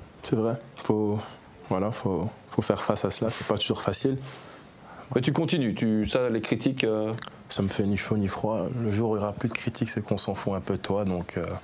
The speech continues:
Speaker 1: voilà, certains, tu les prends avec, d'autres, tu fais pas attention. Et, et puis voilà, hein.
Speaker 2: Ben voilà, merci en tout cas d'avoir été avec nous dans, dans cette émission. J'ai envie de donner le mot de la fin à, à Thomas Châtel, à qui on, pour qui on n'est pas rentré dans, dans le téléphone, mais c'était pas le but,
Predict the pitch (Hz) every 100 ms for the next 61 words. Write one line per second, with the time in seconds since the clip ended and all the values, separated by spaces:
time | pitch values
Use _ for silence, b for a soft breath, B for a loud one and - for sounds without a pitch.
0 | B B B B - 92 101 - - -
1 | 101 - 98 95 - 101 92 107 95 104
2 | - - 92 92 95 92 - 107 85 82
3 | 92 - 90 107 131 131 - - B B
4 | B B B B B B B - 101 151
5 | 135 117 165 160 139 127 117 110 113 117
6 | 117 120 127 117 113 113 127 113 120 120
7 | 117 160 139 123 123 123 123 127 120 123
8 | - 131 110 110 120 120 127 127 139 135
9 | 131 120 113 B - 104 107 113 - 120
10 | 110 - - - 117 - 117 107 127 123
11 | 120 113 107 101 110 104 107 107 110 101
12 | 98 101 107 107 101 107